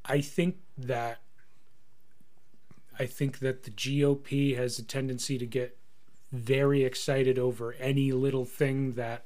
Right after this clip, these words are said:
the Democratic Party is doing. And I also think that the Democratic Party has a very big problem of having this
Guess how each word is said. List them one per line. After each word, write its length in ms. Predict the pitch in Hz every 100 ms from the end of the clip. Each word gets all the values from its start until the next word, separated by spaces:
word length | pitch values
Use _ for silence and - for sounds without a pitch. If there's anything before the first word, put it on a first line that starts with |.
| -
the 420 | 135 120 117 113 - - - - -
Democratic 640 | 131 120 - 139 139 139
Party 360 | 143 139 135
is 120 | 135 127
doing. 440 | 147 143 151 160 - - - - - - -
And 160 | 127 123
I 120 | 120
also 340 | 135 135 -
think 320 | 135 - 139 -
that 180 | 123
the 60 | 131
Democratic 640 | 117 135 131 - 135 131 -
Party 300 | 131 127 117
has 240 | 123 120
a 60 | 113
very 760 | - - - 151 180 175 135
big 300 | 123 143 120
problem 500 | - 135 135 123 117
of 140 | 110 -
having 400 | 120 117 123 120
this 240 | 113 -